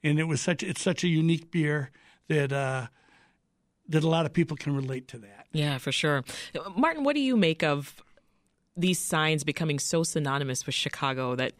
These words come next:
Speaker 2: folks who might not have traveled here before, they, they could actually still identify them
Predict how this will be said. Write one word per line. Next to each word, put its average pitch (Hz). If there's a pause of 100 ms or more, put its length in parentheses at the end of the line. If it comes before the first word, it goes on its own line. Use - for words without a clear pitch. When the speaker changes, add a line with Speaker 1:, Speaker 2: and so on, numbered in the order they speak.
(600)
Speaker 2:
folks 247
who 254
might 208
not 185
have 160
traveled 190
here 151
before, 131
they, 139
they 156
could 160
actually 180
still 160
identify 147
them 117